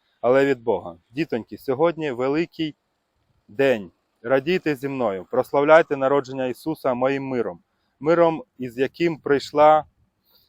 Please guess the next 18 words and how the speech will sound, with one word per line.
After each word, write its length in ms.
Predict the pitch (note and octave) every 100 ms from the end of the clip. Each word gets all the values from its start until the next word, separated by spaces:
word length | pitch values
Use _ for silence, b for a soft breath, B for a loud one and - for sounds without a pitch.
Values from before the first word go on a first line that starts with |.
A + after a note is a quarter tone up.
| _
як 240 | B2+ C3+ C#3
ваша 320 | C#3+ - B2+
мати, 380 | C3+ C#3+ - B2
цариця 440 | C3 B2+ B2+ C3
миру. 300 | B2 G2 E2+
Сьогодні 540 | - B2+ D#3 E3 D3+
вам 280 | C3+ C3+ C3+
даю 340 | A2 B2 B2+ B2
вам 280 | B2 B2 A#2
своє 460 | - A2+ B2+ C3+ - _ _ _ _ _
особливе 560 | A2 A#2 C3+ A#2 D3+ D3+
благословення. 840 | B2+ C3 A#2 C3 A#2+ A2+ F#2 F2 - _ _ _ _ _ _ _
Несіть 420 | A2+ A#2+ E3 D3
його 180 | C#3+ B2+
кожному 540 | - C#3+ D3+ C#3+ C3+
створінню, 580 | A#2+ B2+ A#2+ A2 F2+ F2
аби 280 | - G#2+ A#2
мал-, 440 | A#2 C3 C#3+ C#3